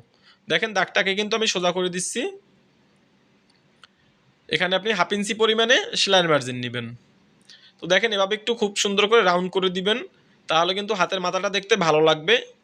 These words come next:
কোনাটা ঝুলে যাবে না। তো দেখেন, এবার সুন্দর করে দাগ দিয়ে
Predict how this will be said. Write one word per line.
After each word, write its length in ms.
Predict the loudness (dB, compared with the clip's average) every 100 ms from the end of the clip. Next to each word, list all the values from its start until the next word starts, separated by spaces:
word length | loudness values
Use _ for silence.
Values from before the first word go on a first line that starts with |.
| 0
কোনাটা 420 | 4 4 6 4
ঝুলে 240 | 2 0
যাবে 240 | 2 2 2
না। 220 | 0 -2 -6 _ _ _ _ _ _ _ _ _ -4
তো 80 | 0
দেখেন, 340 | 2 0 -6 -16 _ _ _ 2
এবার 180 | 4
সুন্দর 380 | 4 0 -2 -4
করে 180 | 0 2
দাগ 200 | 2 2 -2
দিয়ে 320 | -2 2